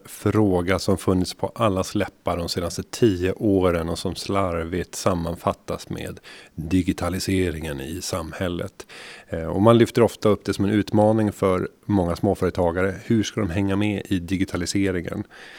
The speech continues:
Om vi tittar på, eh, Vinnova och det ni hjälper till med,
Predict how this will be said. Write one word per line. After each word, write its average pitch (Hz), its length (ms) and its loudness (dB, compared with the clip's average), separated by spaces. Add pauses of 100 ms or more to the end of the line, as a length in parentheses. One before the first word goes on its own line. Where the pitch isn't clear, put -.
(320)
Om 107 340 2
vi 117 120 2
tittar 110 360 0
på, 104 520 2 (120)
eh, 117 100 -4
Vinnova 110 920 4
och 92 420 2
det 95 360 2
ni 98 280 2
hjälper 110 240 0
till 85 240 0
med, 82 260 0